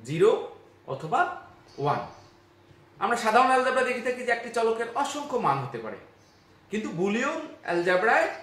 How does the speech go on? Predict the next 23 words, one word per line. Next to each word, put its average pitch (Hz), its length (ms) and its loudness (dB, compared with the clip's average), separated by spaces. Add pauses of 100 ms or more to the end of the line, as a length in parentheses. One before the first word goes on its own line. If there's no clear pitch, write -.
(520)
একটি 165 220 -10
চলকের 190 400 -4
মান 180 180 -4
হচ্ছে 196 220 -10
দুইটি, 156 460 -6
সত্য - 600 -4 (140)
বা - 500 -2
মিথ্যা। 180 340 -2 (580)
আমরা 339 280 4
যদি 220 180 0
একটা 254 320 0 (200)
সুইচকে 262 720 0
কেন্দ্র 175 360 -2
করে 160 220 -2
চিন্তা 143 240 -4
করি, - 300 -6 (600)
ইলেকট্রিক 226 380 -8
একটি 247 240 -6
সুইচের 226 640 -2
অবস্থা 170 360 -2
দিয়ে 143 280 -8
চিন্তা 127 240 -6
করি, - 300 -8